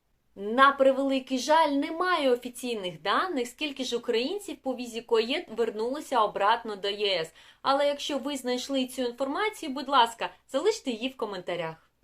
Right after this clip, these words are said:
Кажучи чесно, я не хотіла знімати ролики на подібну тему. Я не хотіла хейтити українців.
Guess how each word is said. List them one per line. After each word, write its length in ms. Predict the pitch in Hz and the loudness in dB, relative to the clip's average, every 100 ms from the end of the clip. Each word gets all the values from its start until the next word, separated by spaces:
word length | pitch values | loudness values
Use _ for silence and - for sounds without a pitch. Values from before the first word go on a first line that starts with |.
| - _ | -20 _
Кажучи 500 | 294 294 269 269 285 | 6 6 6 -4 -6
чесно, 400 | - 392 415 302 | -2 0 0 -2
я 180 | 302 330 | -2 -2
не 100 | 349 | -4
хотіла 400 | 339 - 311 233 | -8 -6 -4 -4
знімати 480 | 214 214 214 190 202 | -2 0 2 2 2
ролики 400 | 254 320 269 220 | 0 0 -4 -2
на 140 | 196 | -4
подібну 480 | 196 180 202 196 196 | -4 -8 -10 -12 -10
тему. 340 | - 175 170 | -4 -2 -2
Я 140 | 233 311 | -4 -4
не 120 | 285 | -4
хотіла 380 | 247 247 214 190 | -4 -4 -2 -2
хейтити 440 | 202 180 175 185 | -2 -2 -4 -6
українців. 680 | 196 330 359 370 403 381 | -8 -4 -4 -4 -4 -4